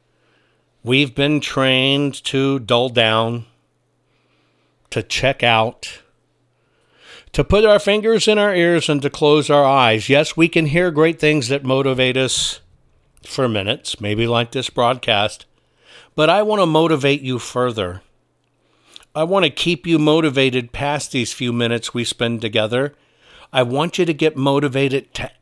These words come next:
act. Because, folks, if we don't act, and we don't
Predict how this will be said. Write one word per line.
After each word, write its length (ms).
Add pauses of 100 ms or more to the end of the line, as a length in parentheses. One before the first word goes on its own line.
act. 480 (1300)
Because, 340
folks, 640 (1000)
if 260
we 260
don't 360 (120)
act, 520 (340)
and 180
we 100
don't 260